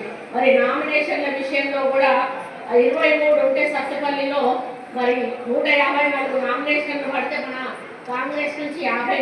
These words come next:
నామినేషన్లు పడ్డాయి. అదేవిధంగా కర్నూలులో ఇరవై వార్డ్స్ ఉంటే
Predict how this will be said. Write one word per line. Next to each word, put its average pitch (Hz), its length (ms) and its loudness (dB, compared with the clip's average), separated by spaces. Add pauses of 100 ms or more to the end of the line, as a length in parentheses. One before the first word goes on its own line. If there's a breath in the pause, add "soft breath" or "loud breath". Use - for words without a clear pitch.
నామినేషన్లు 262 640 0
పడ్డాయి. 226 320 -2 (480)
అదేవిధంగా 285 640 -2 (2250)
కర్నూలులో 294 580 8 (580)
ఇరవై 302 280 2 (400)
వార్డ్స్ 285 360 -2
ఉంటే 294 220 0